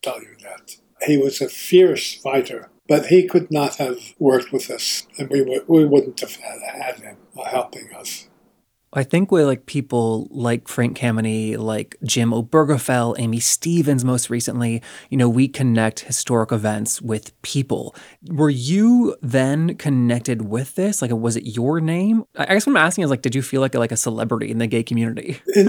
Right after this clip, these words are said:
Speaker 1: in some places, my name is, is connected with it. But I, I really do like to say these changes that occurred,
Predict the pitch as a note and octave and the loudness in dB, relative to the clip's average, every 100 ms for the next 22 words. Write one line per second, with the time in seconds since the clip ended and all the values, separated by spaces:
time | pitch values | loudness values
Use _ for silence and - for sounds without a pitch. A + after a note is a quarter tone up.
0 | - G3+ G3 A#3 G#3 G#3+ F3 - E3 D#3 | 4 4 6 4 6 6 6 4 0 2
1 | D3 D3 D3 C#3 C3+ - C3+ - D3+ B2+ | 2 4 2 2 -2 -4 -8 -6 -6 -6
2 | - - - A2+ - - _ _ D#3 D3+ | -6 -10 -8 -8 -8 -14 _ _ 0 0
3 | - F3 E3+ - G#3+ A3 - _ E3+ F3+ | -2 -4 -4 0 0 0 -8 _ 0 4
4 | A3 F#3+ D3 E3 D3+ D3 C3+ C#3+ - D#3+ | 6 6 8 6 6 4 4 0 2 4
5 | C3+ B2+ A#2+ - _ E3 D#3 F#3+ F#3 - | 4 0 -4 -12 _ -4 4 4 4 -2
6 | - F3 D#3+ D3 C#3 B2 D3+ B2+ C3 - | 0 2 2 0 -4 -2 -2 0 -2 2
7 | D#3+ B2+ A#2+ - | 2 2 -2 -12